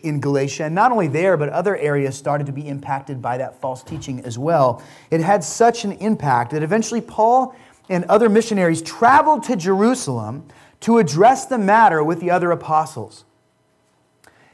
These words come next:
After much discussion and debate, many testimonies of the work of light that was showing itself to be true and legitimate in the hearts of converted Gentiles, after much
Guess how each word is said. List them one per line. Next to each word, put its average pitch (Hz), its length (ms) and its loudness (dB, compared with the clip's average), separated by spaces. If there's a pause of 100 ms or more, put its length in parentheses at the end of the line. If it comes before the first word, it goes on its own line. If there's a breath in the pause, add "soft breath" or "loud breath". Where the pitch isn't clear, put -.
After 226 320 4
much 220 420 2
discussion 208 580 0
and 175 160 -4
debate, 165 440 0
many 202 200 0
testimonies 214 760 -4
of 147 160 -4
the 151 100 -4
work 160 380 -2
of 147 160 -4
light 165 360 -2 (300 soft breath)
that 156 160 2
was 151 140 -2
showing 190 340 0
itself 185 420 -4
to 160 60 -8
be 139 100 -6
true 214 400 0
and 180 100 2
legitimate 175 520 -2
in 170 120 -6
the 143 80 -4
hearts 202 380 -2
of 147 200 -8
converted 147 460 -4
Gentiles, 127 920 -4 (680 soft breath)
after 190 400 2
much 196 520 0